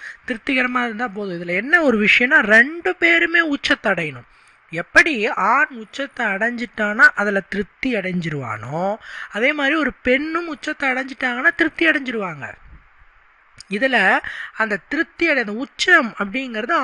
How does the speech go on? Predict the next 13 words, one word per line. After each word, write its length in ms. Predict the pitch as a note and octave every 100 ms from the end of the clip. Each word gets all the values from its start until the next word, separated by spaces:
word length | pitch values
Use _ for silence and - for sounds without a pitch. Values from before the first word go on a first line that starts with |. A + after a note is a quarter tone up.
| B3
ஆண் 200 | D#4 F#4+
வந்து 220 | E4 A#3+ C4
அடைஞ்சிருவாங்க, 560 | A3 G3+ F#3 D3+ C3+
அதுல 200 | C#3+ G3
டவுட்டே 380 | F#3 F#3 G3 F#3+
இல்ல. 140 | D3+ C#3
எல்லா 440 | A#2+ C3+ D#3+ F#3 G3+ G#3+ F#3+ D3+
ஆணுமே 460 | D3 D3+ A#2+ A#2 D#3+ F#3 - _ _ _ _ _ _ _ _ _ _
கண்டிப்பாலும் 600 | - D#3 B3+ G#3 F#3+ A3+ G3+
உச்சம் 320 | - C4+ A#3
அடைவாங்க, 520 | F#3+ G3+ G#3 D3 A2 - _ _ _ _ _ _ _ _ _ _ _ _ _ _ _ _ _ _ _ _ - - -
சரிங்களா? 440 | E3 D#3+ C#3 C#3 C3+ - _ - - _ _ _ _ -
ஆனா 220 | G#3 C#4